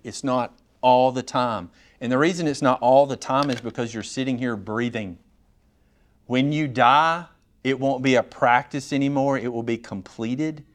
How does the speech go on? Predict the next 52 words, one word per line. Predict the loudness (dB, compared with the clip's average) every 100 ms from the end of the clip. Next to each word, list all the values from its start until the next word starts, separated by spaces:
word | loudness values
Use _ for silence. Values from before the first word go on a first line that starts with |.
| _
and | -6 -4
you'll | 0
never | 0 0
sin | -2 -4 -4
again. | -4 -6 -4 -4 -6 -14 _ _ _ _ _ _ _ _ _
But | -4
when | 0 0
you | 2
put | 0 6
both | 4 4
of | 0
these | 0 2
passages | 4 6 4 -2 -6
together, | 4 4 6 2
and | 2
you | 2
need | 4 4
to |
be | 6
able | 4 4
to |
put | 0 0
both | 4 2 2
of |
these | -4 -2 -4
because | 0 0 2
there | 4 4
are |
some | 2 0 2 4 0 -6 _ -4
in |
the | -4
charismatic | 2 4 4 4 4 4 0
church | 2 2 2 -6
who | -8
take | 2 2 2 0
First | 0 0 0
John | 0 0
three | -2 -2 0
nine | 2 2 2
and | 0
they | 0 -2
say | 0 2 4 2
they | 0 -2
don't | -2 -4 -4
sin | -10 -6 -4 -4
anymore. | -6 -10 -12 -14 -16 _ _ _ _ _ _ _ _ _ _
You're | -10
like, | -8 -10 -12
"Are | -10
you | -10
kidding | -10 -10 -8 -6 -6
me?" | -6 -6